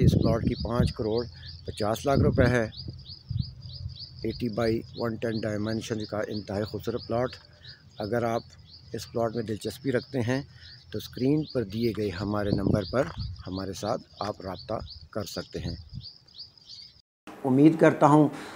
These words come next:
आपको हमारी ये वीडियो पसंद आई होगी। हमारे YouTube channel को like कीजिए,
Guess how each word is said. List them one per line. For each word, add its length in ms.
आपको 220
हमारी 340
ये 60
वीडियो 220
पसंद 340
आई 140
होगी। 280
हमारे 300
YouTube 400
channel 260
को 180
like 320
कीजिए, 400